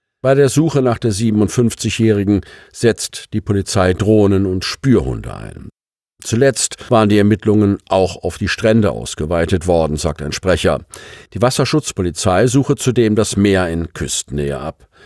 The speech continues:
Hinweise, dass die Frau einem Verbrechen zum Opfer gefallen sein könnte, gibt es nicht. An der Suchaktion am Mittwoch haben sich unter anderem die D L R G Ortsgruppe Cuxhaven,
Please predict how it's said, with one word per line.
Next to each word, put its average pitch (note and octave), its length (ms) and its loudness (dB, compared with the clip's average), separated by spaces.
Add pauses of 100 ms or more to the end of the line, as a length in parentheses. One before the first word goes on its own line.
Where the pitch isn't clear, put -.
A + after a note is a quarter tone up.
(200)
Hinweise, A#2 680 2 (380)
dass G2 160 -4
die F#2 220 -2
Frau A2 420 0
einem E2 280 -2
Verbrechen G#2 560 0
zum F#2 200 -2
Opfer D#2+ 320 -6
gefallen E2 440 -2
sein E2+ 220 -4
könnte, F2+ 460 -2 (240)
gibt - 200 -10
es - 180 -6
nicht. - 460 -4 (600)
An A#2+ 140 -2
der C#3 100 2
Suchaktion B2+ 680 2
am A#2+ 140 2
Mittwoch D2+ 400 -4
haben F2+ 240 -2
sich F#2 200 -6
unter C3 240 0
anderem B2 360 2
die A#2 100 2
D A#2 160 2
L A#2 140 4
R A2 100 4
G A#2 200 2
Ortsgruppe A2 520 -2
Cuxhaven, B2 680 0